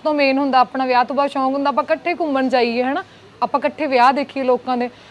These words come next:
ਮੈਂ ਇੱਧਰ ਲੋਕਾਂ ਦੀਆਂ ਜੋੜੀਆਂ ਸੈਲਫੀਆਂ ਖਿੱਚਦੀ ਰਹਿ ਜਾਂਦੀ ਹਾਂ, "ਹਾਂ, ਵ-, ਵਧੀਆ ਕਪਲ ਹੈ ਨਾ।" ਮੈਨੂੰ ਵੀ ਬੜਾ ਜੀਅ ਕਰਦਾ ਮੇਰੀ ਵੀ ਕਦੇ ਹੋਵੇ ਏਦਾਂ, ਹਨਾ?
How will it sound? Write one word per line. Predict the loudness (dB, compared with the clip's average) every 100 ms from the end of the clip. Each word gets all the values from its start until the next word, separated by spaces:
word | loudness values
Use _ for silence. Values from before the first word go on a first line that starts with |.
| -2
ਮੈਂ | 4 6 8
ਇੱਧਰ | 6 6
ਲੋਕਾਂ | 4 6 6
ਦੀਆਂ | 6
ਜੋੜੀਆਂ | 4 4 4 2
ਸੈਲਫੀਆਂ | 2 0 2 0
ਖਿੱਚਦੀ | 0 2 4
ਰਹਿ | 4 4
ਜਾਂਦੀ | 2 4
ਹਾਂ, | 4
"ਹਾਂ, | 6 4 2
ਵ-, | 0 -2 -2
ਵਧੀਆ | 0 0
ਕਪਲ | 0 -4 -2
ਹੈ | -2
ਨਾ।" | -2
ਮੈਨੂੰ | -2 -2 -2
ਵੀ |
ਬੜਾ | 0 0
ਜੀਅ | 0 -2
ਕਰਦਾ | -2 0
ਮੇਰੀ | -2 -2 -2
ਵੀ | -4
ਕਦੇ | -2 -2
ਹੋਵੇ | -2 -2
ਏਦਾਂ, | -4 -4 -4 -2
ਹਨਾ? | -6